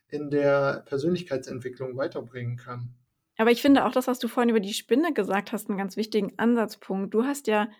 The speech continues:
Speaker 2: das so gelesen, ne, dass sie bereut und dass sie dann versucht, es wieder gut zu machen. Das wird aber auf der Textebene ja eigentlich gar nicht erzählt. Das heißt auch sowas wie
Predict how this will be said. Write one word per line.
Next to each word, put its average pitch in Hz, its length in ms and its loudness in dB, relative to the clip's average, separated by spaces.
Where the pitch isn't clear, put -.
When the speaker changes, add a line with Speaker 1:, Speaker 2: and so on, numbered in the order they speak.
Speaker 2:
das 208 200 -6
so 233 140 6
gelesen, 214 560 4
ne, 214 100 2
dass 214 220 -4
sie 208 100 0
bereut 208 720 4
und - 320 -6
dass 202 180 -2
sie 208 260 0
dann 226 440 6
versucht, 220 560 2
es - 140 -8
wieder 208 180 2
gut 247 360 0
zu - 120 -2
machen. 269 480 2
Das 220 180 -2
wird 294 160 -2
aber 440 140 4
auf 277 60 -2
der 226 180 2
Textebene 233 600 0
ja 208 80 2
eigentlich 220 360 0
gar 196 140 0
nicht 214 220 -2
erzählt. 196 720 -4
Das 202 160 -6
heißt 220 240 -2
auch 214 120 -4
sowas 220 440 -2
wie 214 380 2